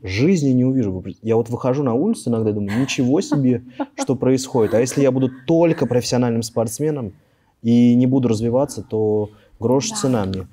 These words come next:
Speaker 1: Всех спортсменов, которые достигли высокого результата, они все очень интересные люди. А те спортсмены, которые, как бы, не развиваются, сидят в коконе, что он только профессиональный спортсмен,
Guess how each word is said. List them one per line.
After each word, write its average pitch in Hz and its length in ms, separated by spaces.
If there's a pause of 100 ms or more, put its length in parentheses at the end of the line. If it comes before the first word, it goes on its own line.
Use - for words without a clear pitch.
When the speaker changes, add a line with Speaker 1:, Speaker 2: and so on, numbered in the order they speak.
(180)
Speaker 1:
Всех 139 420 (280)
спортсменов, 135 540
которые 107 260
достигли 104 400
высокого 107 560
результата, 101 420
они 104 160
все 131 220
очень 117 280
интересные 113 480
люди. 101 280 (280)
А 104 120
те 139 120
спортсмены, 123 480
которые, 110 360 (180)
как 98 140
бы, 98 120
не 107 240
развиваются, 131 880 (220)
сидят 120 320
в - 60
коконе, 123 400
что 117 200
он 113 140
только 135 300
профессиональный 117 560
спортсмен, 107 680